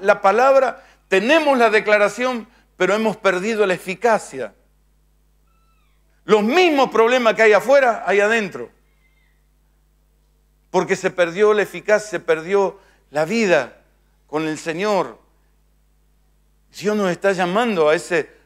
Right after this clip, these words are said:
reconocimiento, a decir, "Examíname, Señor". Hasta que David tuvo que decir, "Señor,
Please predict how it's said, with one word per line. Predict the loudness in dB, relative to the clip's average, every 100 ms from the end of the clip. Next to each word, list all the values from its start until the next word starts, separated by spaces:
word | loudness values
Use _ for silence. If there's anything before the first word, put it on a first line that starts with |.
| -6
reconocimiento, | -2 -2 -2 -6 -8 -10 -8 -6 -4 -6 -8 -10 _ _ _ -16
a |
decir, | -12 -8 -6 -6
"Examíname, | -8 -12 -8 -4 -2 -2 -4
Señor". | -4 -6 -6 -10 -14 _ _ _ _ _ _ _ _ _ _ _ _ _ _ _
Hasta | -6 -2
que | 0
David | 2 2 0 -2
tuvo | 0 0
que | -2
decir, | -4 -8 -10
"Señor, | -12 -16 -14 -4 -2 0 -2